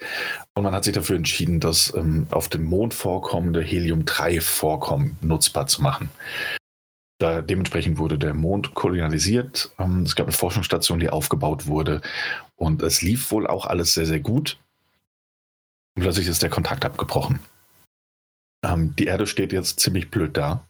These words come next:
Es gibt ke-, keine Energiequellen mehr und es wird quasi ein letzter Versuch unternommen, einen Astronauten ins Weltall zu schicken mit den letzten vorhandenen Reserven, also als letzte Hoffnung der Menschheit, ein Astronaut ins All geschickt,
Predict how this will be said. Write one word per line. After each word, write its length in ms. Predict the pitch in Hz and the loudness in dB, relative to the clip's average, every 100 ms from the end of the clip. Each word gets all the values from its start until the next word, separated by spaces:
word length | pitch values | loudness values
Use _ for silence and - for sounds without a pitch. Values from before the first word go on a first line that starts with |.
| _ - | _ -4
Es 120 | - | -2
gibt 200 | 80 - | -2 -2
ke-, 300 | - 143 - | 0 0 0
keine 260 | - 82 | 0 0
Energiequellen 680 | 87 82 78 95 - 95 98 | 2 0 0 -2 -2 -2 0
mehr 200 | 98 113 139 - - - - | 0 0 -2 -4 -4 -4 -2
und 180 | 92 87 | 0 0
es 140 | - | 0
wird 240 | 92 - | -2 -4
quasi 440 | - - 82 85 - | -6 -2 0 0 0
ein 260 | 80 80 | 0 2
letzter 760 | 78 78 107 - - 95 92 - _ - - _ _ _ _ _ - | 2 2 2 0 0 0 -2 -6 _ -20 -20 _ _ _ _ _ -2
Versuch 340 | 90 98 127 | 0 2 0
unternommen, 640 | 101 - 95 90 90 90 - _ - - _ - | 0 0 2 2 2 0 -4 _ -20 -20 _ -4
einen 200 | 85 85 | 0 0
Astronauten 640 | - - 80 85 71 87 | 0 0 0 0 0 0
ins 160 | 82 | 0
Weltall 340 | - 98 - 90 | 0 0 0 0
zu 140 | - | 0
schicken 300 | - - - | 0 0 0
mit 140 | 85 82 | 0 2
den 300 | 82 - - | 2 2 0
letzten 520 | 92 - - 95 80 | 2 2 2 0 0
vorhandenen 560 | - 80 80 78 82 | 0 0 0 2 2
Reserven, 640 | 78 78 78 80 - 80 73 | 2 2 2 0 0 0 2
also 240 | 71 76 | 0 0
als 180 | 71 - | 0 0
letzte 340 | 82 - - | 0 2 2
Hoffnung 280 | 101 - 87 | 2 0 0
der 100 | 82 | 0
Menschheit, 460 | 73 78 - 78 - | 2 0 0 0 0
ein 120 | 85 | 0
Astronaut 560 | - - 80 80 - - _ _ _ _ - | 0 0 0 0 -2 -10 _ _ _ _ -4
ins 180 | 101 - | -2 0
All 160 | 87 | 0
geschickt, 440 | 90 - - - | 2 2 0 -4